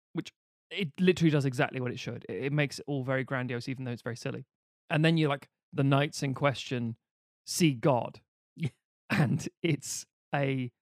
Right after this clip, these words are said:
Speaker 1: cartoon, uh, in the clouds of a giant, angry, bearded, you know, Laurence Olivier looking motherfucker.
Speaker 2: Yeah.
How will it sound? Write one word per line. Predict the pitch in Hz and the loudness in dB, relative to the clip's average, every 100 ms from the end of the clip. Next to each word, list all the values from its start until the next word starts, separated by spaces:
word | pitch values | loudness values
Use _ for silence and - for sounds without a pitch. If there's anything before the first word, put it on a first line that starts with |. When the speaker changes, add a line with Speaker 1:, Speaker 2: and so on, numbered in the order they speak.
| _ - | _ 0
Speaker 1:
cartoon, | 175 165 - 175 147 131 127 - _ _ _ _ | 4 4 4 2 2 2 -2 -6 _ _ _ _
uh, | 135 135 - | 0 0 2
in | 175 165 | 2 2
the | 151 | 0
clouds | - 139 123 117 110 - - _ _ - | 0 0 2 -2 -4 -10 -16 _ _ 0
of | 135 127 - - | 2 0 -2 -6
a | 139 | -4
giant, | 147 160 143 139 - _ - | 2 4 4 0 -4 _ -2
angry, | 151 139 147 143 | 2 4 4 4
bearded, | 156 147 139 139 117 _ _ _ | 4 4 4 2 -2 _ _ _
you | 156 | -4
know, | 143 123 117 - _ _ - | -2 -2 -4 -8 _ _ -2
Laurence | 156 156 147 139 | 4 6 4 2
Olivier | 151 151 135 135 | 0 2 2 2
looking | 131 147 | 2 -2
motherfucker. | 127 127 - 151 139 160 | -2 -2 -4 -4 -2 2
Speaker 2:
Yeah. | 160 147 135 | 4 4 0